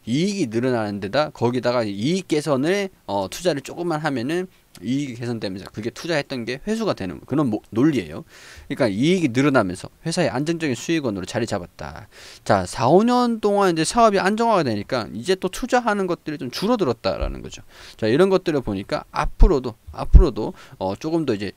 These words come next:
어, 매출 투자 비용이 좀 줄어들고 영업이익에 개선하는 시키-, 개선시키는 그런 부분들에 조금 더 신경 쓸 수 있으면서,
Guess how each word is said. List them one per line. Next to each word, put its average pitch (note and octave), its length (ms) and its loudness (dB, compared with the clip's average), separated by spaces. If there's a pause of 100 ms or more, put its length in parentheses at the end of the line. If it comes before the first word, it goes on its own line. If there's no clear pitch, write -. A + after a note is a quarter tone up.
(160)
어, F#2+ 380 -6
매출 A3+ 400 -2
투자 B3 320 0
비용이 A#3 280 -2
좀 F#3 140 -4
줄어들고 E3 680 0
영업이익에 F#3 920 2
개선하는 E3 600 0
시키-, C#3 380 -4
개선시키는 C3+ 720 0
그런 C3 260 -2
부분들에 A#2+ 440 -2
조금 D#3 280 -10
더 B2+ 80 -8
신경 C#3 280 -6
쓸 C#3 120 -8
수 - 140 -10
있으면서, G#2 520 -6